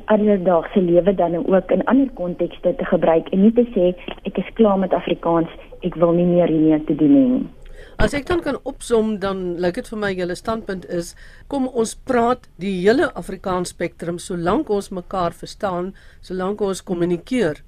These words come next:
Speaker 2: dan het ons geslaag daarin. Nou is my vraag, waar laat dit dan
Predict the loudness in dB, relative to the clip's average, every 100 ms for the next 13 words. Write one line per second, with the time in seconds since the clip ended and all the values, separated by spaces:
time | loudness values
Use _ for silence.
0 | -20 -8 -2 -2 -2 -6 -14 -20 -12 -8
1 | -6 -8 -10 -6 -4 -4 -6 -10 -12 -16
2 | -18 -20 -20 -8 0 2 2 0 -4 -2
3 | 0 0 0 -2 0 2 0 0 -2 -2
4 | -4 -4 -6